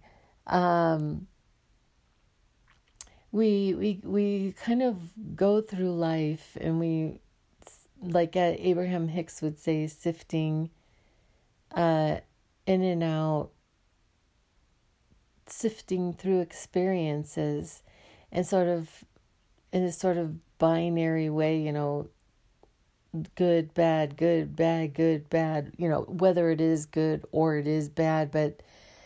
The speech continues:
um, and, and, and, like, and not wanting that, what is wanted and what is not wanted, and,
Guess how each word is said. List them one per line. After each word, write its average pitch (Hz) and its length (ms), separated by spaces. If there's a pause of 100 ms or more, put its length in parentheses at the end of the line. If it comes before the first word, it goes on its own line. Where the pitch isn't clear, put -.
(420)
um, 165 560 (1200)
and, 180 520 (840)
and, 180 280
and, 180 200
like, 170 460
and 170 400
not 185 260
wanting 165 440
that, 165 340 (220)
what 180 160
is 170 180
wanted 170 400
and 156 140
what 156 160
is 151 140
not 156 320
wanted, 139 720 (1000)
and, 165 720